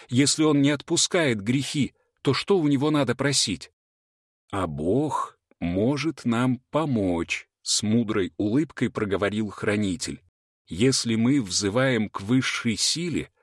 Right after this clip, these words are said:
Бог даёт энергию нашей духовной части. Он может направить мысли в нужную сторону,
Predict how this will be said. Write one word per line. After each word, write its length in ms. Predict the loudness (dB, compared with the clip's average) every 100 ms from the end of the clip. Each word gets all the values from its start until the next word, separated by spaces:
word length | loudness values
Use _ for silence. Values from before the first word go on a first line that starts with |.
| _ -16
Бог 480 | -4 2 2 0 -6
даёт 480 | -4 -2 0 -2 -2
энергию 640 | 0 0 0 -2 -2 -2
нашей 520 | -2 -2 -4 -6 -8 -10
духовной 880 | -10 -8 -6 0 2 2 0 -4 -2
части. 720 | -4 -4 -4 -2 -4 -4 -14 _ _ _ 0
Он 160 | 2 4
может 420 | 4 2 0 -4 _ _ -2
направить 760 | 0 0 0 2 2 2 0 2
мысли 460 | 2 2 2 0
в 140 | 2 2
нужную 540 | 2 2 2 2 2
сторону, 800 | 0 0 2 2 2 0 -4